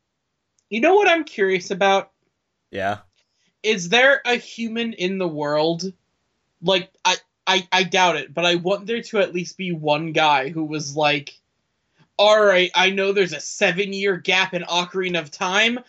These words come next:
Speaker 1: I'ma pick this up in seven years."
Speaker 2: Oh, God.
Speaker 1: <laughs> You know?
Speaker 2: I, okay, so this is going back to old internet.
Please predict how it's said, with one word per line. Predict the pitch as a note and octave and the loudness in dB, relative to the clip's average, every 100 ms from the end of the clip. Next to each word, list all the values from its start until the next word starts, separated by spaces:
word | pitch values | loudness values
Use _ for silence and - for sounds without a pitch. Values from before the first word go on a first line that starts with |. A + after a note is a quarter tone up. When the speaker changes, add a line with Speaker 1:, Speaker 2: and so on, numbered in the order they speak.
| - - | -20 -6
Speaker 1:
I'ma | G3+ G#3+ E3 | 0 0 -2
pick | - A#3+ F3+ | -4 -4 -2
this | G#3 F3 | -4 -2
up | A3+ G#3+ | -2 -2
in | D#3 | -10
seven | - G3 F3+ G#3+ G3+ | -8 -6 -6 -6 -6
years." | E3+ C#3+ C#3 - - _ _ _ _ _ - | -8 -8 -12 -14 -18 _ _ _ _ _ -16
Speaker 2:
Oh, | - G2 E2 - | -8 -8 -8 -18
God. | - E2 D#2+ D#2+ G#4+ G#4 A#4 | -14 -10 -8 -6 -4 -4 -2
Speaker 1:
<laughs> | A4+ - G4 A4+ - F#4 - _ _ C#4+ C#4 _ | -4 -4 -8 -8 -10 -16 -16 _ _ -20 -20 _
You | - G#3 | 2 4
know? | G#3+ A#3 F#4 - _ - - | 6 6 4 -2 _ -14 2
Speaker 2:
I, | B2 D3 D#3+ E3 | 6 8 8 4
okay, | C#3+ - B2 G#2+ G#2 | -2 -2 -4 -4 -4
so | - - | -8 -8
this | A2 A2+ - | -6 -6 -6
is | B2+ G#2 G2+ _ _ _ _ A2+ | -6 -8 -14 _ _ _ _ -14
going | A2+ A2 A#2 A2+ | -8 -8 -8 -4
back | A#2+ B2+ - | 0 0 -2
to | - C#3 B2 A2+ | -10 -6 -4 -4
old | A#2+ A#2 | -6 -8
internet. | A#2 A2+ A2+ | -8 -10 -12